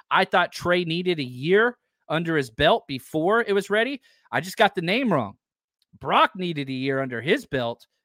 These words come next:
and now here we are. So we'll see. We'll see. John B, Brock is fully cleared and full go, but will practice two to three days with the day off. That's not fully cleared. Uh, Niners are horrible at injury management.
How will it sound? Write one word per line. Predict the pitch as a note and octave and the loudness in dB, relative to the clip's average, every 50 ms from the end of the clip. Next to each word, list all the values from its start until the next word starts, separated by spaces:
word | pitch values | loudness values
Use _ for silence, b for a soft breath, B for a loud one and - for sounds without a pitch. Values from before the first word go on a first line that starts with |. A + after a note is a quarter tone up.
| _ - | _ -12
and | B2 C#3 | -6 -2
now | D#3 E3 E3 D3+ | 2 2 2 2
here | C#3+ D3 C#3+ B2 | 2 0 -4 -4
we | A#2 A2+ A2 | -6 -6 -8
are. | G#2+ G2 F#2 F#2+ - _ _ _ _ _ _ _ _ _ _ _ _ _ _ _ - | -8 -8 -10 -12 -16 _ _ _ _ _ _ _ _ _ _ _ _ _ _ _ -14
So | - - B2+ B2 | -8 -4 -4 -2
we'll | A#2+ C#3+ E3+ | -2 -2 -4
see. | E3 - - C#3+ C3+ A#2 G2 F2+ - | -4 -6 -6 -6 -6 -6 -6 -10 -8
We'll | A2 B2+ C#3+ | -6 -4 -4
see. | C#3 - - B2+ G#2+ G2 | -4 -4 -6 -8 -8 -8
John | - - - D#3 F3 F#3 F#3+ E3+ | -10 -4 -2 0 2 2 2 0
B, | - F3 C#3+ A#2+ | 0 0 -2 0
Brock | - D3+ F#3 A3 C#4+ - | 0 2 4 4 4 4
is | D4+ A#3 - | 2 -2 -2
fully | - A#3 A#3 A3+ G3+ | 0 0 0 0 -2
cleared | - - G#3 G#3 G#3 F#3+ | -2 0 2 2 2 2
and | F3 - | 0 -2
full | - G3 F#3 | -4 -4 -4
go, | - F#3 F#3+ F#3 E3 D3 D3 - b b b b | 0 2 4 4 4 4 2 0 b b b b
but | b E3 | b -2
will | D#3+ C#3 | -2 0
practice | - F#3+ F#3 F#3 - F3+ E3 - | 0 2 0 0 0 -4 -12 -14
two | - - G#3+ A3+ | -12 -8 -8 -6
to | A3+ A3+ | -6 -6
three | G#3+ - G#3 G#3 G3+ | -6 -6 -6 -6 -4
days | F#3 F#3 F3+ F3+ E3 - | -2 -2 -2 -4 -4 -8
with | D3+ C#3+ | -10 -12
the | - B2+ | -12 -8
day | A#2+ D3 C3+ C3 C3+ | -6 -4 -2 0 0
off. | C#3+ F3 F#3 - - | 2 2 0 0 0
That's | E3 D#3+ D#3 - - | -2 -2 -2 -4 -4
not | F3 D#3 - - | -6 -6 -6 -8
fully | - - G3 A3 B3+ B3+ A3 | -4 0 0 0 0 -2 -6
cleared. | - - - C#3+ C3 A#2+ A2+ A2 A#2+ - - _ _ _ _ _ _ _ - | -8 -8 -8 -6 -4 -4 -2 -4 -4 -6 -10 _ _ _ _ _ _ _ -4
Uh, | B2 C3 C3 C3 C3+ | 0 2 2 2 2
Niners | C#3+ D3+ F3+ G3 G3 F3 - | 0 -2 -2 -2 -2 -4 -4
are | D3+ | -4
horrible | C3 - E3+ F3 F3+ F3 E3+ F3+ F3 E3+ D#3 | -4 -2 -2 -2 -2 -2 -2 0 0 0 0
at | C#3+ - - | 0 -2 -6
injury | D#3 D#3+ D3+ D#3+ D#3+ D3 | -10 -8 -6 -6 -6 -6
management. | C3+ C#3 D3 D#3 D#3+ - - E3+ C3+ | -4 -4 -4 -6 -6 -10 -12 -12 -10